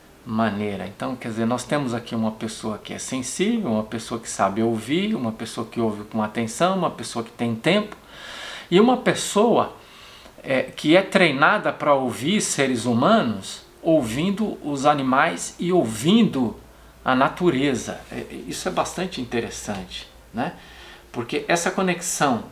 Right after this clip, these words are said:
com os animais, essa conexão com a natureza, essa ideia de que existem sons no mundo e que a gente deve estar atento a esses sons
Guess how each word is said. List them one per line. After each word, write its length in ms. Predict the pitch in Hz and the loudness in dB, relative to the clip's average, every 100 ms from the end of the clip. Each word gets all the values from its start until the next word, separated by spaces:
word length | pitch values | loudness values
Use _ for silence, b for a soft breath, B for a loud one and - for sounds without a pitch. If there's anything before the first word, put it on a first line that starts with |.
| - | -12
com 220 | - 123 120 | -2 0 0
os 100 | 110 | 0
animais, 640 | 113 107 98 95 92 92 | 0 0 -2 -4 -4 -6
essa 200 | 107 - | -10 -10
conexão 540 | - 127 120 - 120 | -6 -6 -4 -4 -4
com 140 | 113 117 | -2 -2
a 20 | |
natureza, 720 | 113 110 117 107 101 92 90 B B B B | -2 -4 -8 -6 -6 -8 -12 B B B B
essa 240 | 107 - 131 | -6 -2 -2
ideia 640 | 98 117 143 147 117 107 B B B | 0 4 4 6 2 -2 B B B
de 160 | 113 123 | -6 -4
que 120 | 127 | -2
existem 480 | 110 139 151 156 131 | -2 -2 -2 -2 -2
sons 560 | - - 151 160 131 | -2 2 4 4 2
no 120 | 123 123 | 2 4
mundo 400 | 123 143 139 113 | 4 4 2 0
e 20 | |
que 100 | 127 | -2
a 60 | |
gente 240 | 117 139 123 | -2 -2 2
deve 220 | 139 151 | 2 2
estar 260 | - 139 123 | 2 4 2
atento 500 | 113 - 156 - 131 | -2 0 0 2 -2
a 60 | |
esses 240 | 113 - 120 | -4 -4 -4
sons 640 | - 156 190 143 - - | 0 2 4 2 -4 -14